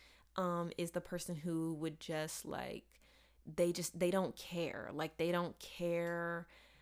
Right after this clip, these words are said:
Um, they're just not gonna say anything. They'd rather just be quiet and don't wanna confront the situation, just leave it alone. And then there was, um, the other, like, the bottom left side, I think was,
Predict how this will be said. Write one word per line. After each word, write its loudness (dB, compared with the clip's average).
Um, 2
they're 4
just -2
not 0
gonna 0
say -2
anything. -6
They'd 2
rather 4
just -4
be -2
quiet 0
and -4
don't 4
wanna 2
confront -2
the -6
situation, -2
just -6
leave -2
it -2
alone. -8
And 2
then 2
there 4
was, 0
um, -2
the 2
other, 4
like, -4
the 2
bottom 2
left -4
side, -2
I -4
think -4
was, -4